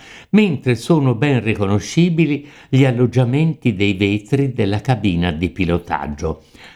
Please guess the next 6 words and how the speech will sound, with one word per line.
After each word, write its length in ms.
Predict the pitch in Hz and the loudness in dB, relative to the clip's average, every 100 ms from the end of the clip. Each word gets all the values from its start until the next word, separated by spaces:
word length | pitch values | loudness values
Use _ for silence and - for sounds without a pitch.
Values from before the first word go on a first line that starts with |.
| _ | _
Mantenendo 760 | - 175 175 180 180 220 208 156 | 0 0 0 2 4 4 4 2
il 120 | 120 | 0
relitto 640 | 117 135 123 170 - 123 | 0 0 2 0 0 -2
sul 320 | 110 - 110 | 0 0 0
braccio 540 | 98 117 143 147 - 107 | 0 -2 -2 -6 -4 -4
sinistro, 880 | - 104 98 92 - - 110 135 | 0 -2 -2 -6 -8 -2 0 0